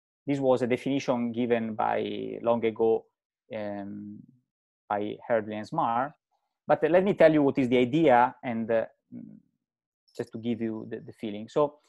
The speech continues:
imagine, for ex-, for instance, that, uh, I look at a, a black hole inside the, de Sitter. So I take what is called a de Sitter Schwarzschild solution. Now, um, so this is the, is the, the Penrose diagram, uh,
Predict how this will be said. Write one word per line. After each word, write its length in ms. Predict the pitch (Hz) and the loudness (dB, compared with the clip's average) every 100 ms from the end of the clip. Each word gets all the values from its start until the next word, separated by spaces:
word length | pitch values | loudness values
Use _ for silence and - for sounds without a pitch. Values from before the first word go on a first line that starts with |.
| _ _ | _ _
imagine, 420 | 160 233 294 208 | -2 0 0 -2
for 180 | 160 151 | -2 0
ex-, 140 | 143 151 | -2 -4
for 100 | 165 | -4
instance, 360 | 208 214 156 - | -4 -2 -2 2
that, 240 | 143 135 - | 4 4 2
uh, 120 | 135 135 | 0 0
I 80 | 139 | -2
look 220 | 196 - | 0 2
at 180 | 131 - | 2 2
a, 160 | 123 - | -2 0
a 80 | 127 | -4
black 260 | 110 170 - | 0 -2 -2
hole 580 | 180 127 113 123 156 - _ _ _ _ | 0 2 4 2 0 -2 _ _ _ _
inside 640 | 147 143 - 160 156 160 135 | -4 -4 2 4 6 4 2
the, 140 | 123 | 2
de 100 | 113 | 0
Sitter. 540 | 117 - - - 98 - _ _ _ | -2 -6 -8 -8 -10 -10 _ _ _
So 120 | _ 127 | _ -2
I 80 | |
take 260 | 123 160 156 | 0 0 0
what 160 | 131 123 | -2 -2
is 80 | |
called 180 | - 123 | 0 0
a 40 | 113 | 2
de 120 | 120 | -2
Sitter 320 | - 151 139 | -4 -2 -2
Schwarzschild 840 | 113 110 113 113 113 107 104 - | 0 -2 -2 -4 -6 -4 -4 -6
solution. 480 | - 107 104 - 117 _ _ _ _ _ _ _ _ _ _ _ _ _ - | -8 -12 -12 -16 -20 _ _ _ _ _ _ _ _ _ _ _ _ _ 2
Now, 320 | 202 185 185 - _ _ _ - | 4 6 2 -8 _ _ _ 0
um, 400 | 143 135 135 135 | 4 4 4 0
so 120 | 131 143 | -2 0
this 180 | 180 | 2
is 180 | 165 127 | 2 0
the, 140 | 123 123 | -2 -2
is 260 | 135 113 | -2 -4
the, 540 | 117 113 110 110 110 110 | 0 0 0 -2 -6 -8
the 60 | |
Penrose 340 | - 127 123 131 | -2 0 0 2
diagram, 400 | 208 165 135 | 4 4 2
uh, 100 | 143 | 0